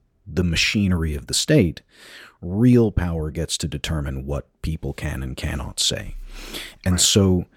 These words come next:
Speaker 1: in a way, I think maybe some of the pushback and negativity you've received might be from people who, even if that wasn't your intention, kind of accuse you of being the thin end of a wedge.
Speaker 2: Of course.
Speaker 1: The, the end, the other end of which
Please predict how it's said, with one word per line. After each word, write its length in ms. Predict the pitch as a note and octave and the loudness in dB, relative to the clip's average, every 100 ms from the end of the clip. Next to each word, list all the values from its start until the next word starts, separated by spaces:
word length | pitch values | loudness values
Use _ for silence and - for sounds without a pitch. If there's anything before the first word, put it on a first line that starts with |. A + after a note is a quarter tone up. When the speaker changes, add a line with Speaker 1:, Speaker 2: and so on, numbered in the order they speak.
| _ _ | _ _
Speaker 1:
in 120 | B2 | 4
a 60 | G2+ | 4
way, 280 | F#2 A2+ G#2+ | 6 4 4
I 80 | F#2 | 2
think 280 | F#2+ F2+ G2 | -2 -2 0
maybe 380 | F#2 F2+ E2+ - | 0 0 -2 -4
some 420 | - - - A2 | 0 2 4 6
of 140 | G#2 E2+ | 4 2
the 80 | |
pushback 540 | E2+ G2 F#2 G2 F2 E2+ | -4 -4 -2 -2 -2 -2
and 120 | F2 | -2
negativity 560 | F2 D2+ - F2 D#2+ D2+ | -2 -4 -4 -2 -2 -2
you've 300 | D#2+ E2+ C#2 | -2 -4 -4
received 540 | C#2 - G2+ E2 C#2 | 0 2 2 0 0
might 240 | G2 B2 | 4 4
be 120 | - G2+ | 2 0
from 220 | - E2 | 0 -4
people 420 | - - - E2 | -6 -8 -8 -6
who, 340 | - F2+ F2 - _ - _ _ _ _ _ | -2 0 0 -4 _ -20 _ _ _ _ _
even 240 | B2 A2 | 4 4
if 80 | G#2+ | 4
that 160 | G#2 F2 | 2 2
wasn't 240 | G2+ F2+ | 2 0
your 140 | F2+ E2 | -2 -2
intention, 560 | D#2 B2+ D3+ - E2 | 0 2 2 0 -2
kind 260 | E2 G2+ G2+ | 2 2 4
of 100 | F2 | 2
accuse 540 | E2+ - B2 C3+ A#2 | -4 0 4 4 4
you 160 | G#2+ F#2+ | 4 2
of 140 | F2+ | 2
being 300 | G#2 G2+ G2 | 2 2 2
the 80 | F2+ | 0
thin 280 | E2 G2 F#2+ | -2 0 0
end 240 | F2 E2+ | 0 -2
of 100 | E2 | -2
a 60 | D#2 | -2
wedge. 560 | C#2+ D2+ C2+ - - - _ _ | -2 -2 -4 -6 -8 -10 _ _
Speaker 2:
Of 80 | - | 0
course. 240 | C#3+ - - | 0 0 -12
Speaker 1:
The, 300 | A#2 - G#2+ | 2 4 4
the 220 | F#2+ G#2+ | 4 4
end, 260 | G#2+ B2+ A#2+ | 6 4 2
the 160 | - G2+ | 0 2
other 300 | A#2 A#2 G2+ | 4 4 4
end 240 | G#2+ A#2 G#2+ | 4 4 2
of 140 | F2+ | 0
which 440 | D2+ E2 - - | -4 -6 -6 -10